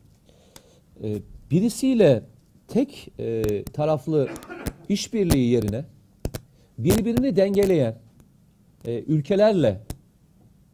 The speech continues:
daha az ama aynı ölçekte bir, e, müttefiklik kavramının çok daha doğru olduğunu düşünüyorum. Yani tek Ameri-, A B D'ye dayalı değil veya tek Avrupa Birliği'ne dayalı değil veya tek Rusya'ya dayalı değil. Genel anlamda,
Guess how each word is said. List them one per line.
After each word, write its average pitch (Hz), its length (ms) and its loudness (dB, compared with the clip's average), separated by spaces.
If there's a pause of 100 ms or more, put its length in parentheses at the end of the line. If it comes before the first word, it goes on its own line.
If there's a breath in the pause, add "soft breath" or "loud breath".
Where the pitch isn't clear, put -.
(220)
daha 196 240 2
az 226 340 0 (360)
ama 226 240 0
aynı 277 280 -2
ölçekte 185 580 0
bir, 160 320 -4
e, 135 340 -6 (100)
müttefiklik 165 560 -6
kavramının 156 420 -4
çok 170 240 -8
daha 156 160 -4
doğru 135 200 -4
olduğunu 98 260 -8
düşünüyorum. 95 380 -8
Yani 156 320 0 (320 loud breath)
tek 220 200 4 (400)
Ameri-, 175 340 0
A 160 200 2
B 170 120 -2
D'ye 175 180 0
dayalı 156 300 0
değil 131 200 -4 (200)
veya 139 200 2
tek 208 300 -2
Avrupa 160 360 -2
Birliği'ne 151 280 -2
dayalı 139 260 0
değil 127 160 -2 (120)
veya 143 200 0
tek 202 220 0 (280 soft breath)
Rusya'ya 185 400 0
dayalı 147 320 0
değil. 117 220 0 (420 soft breath)
Genel 214 280 2
anlamda, 170 600 0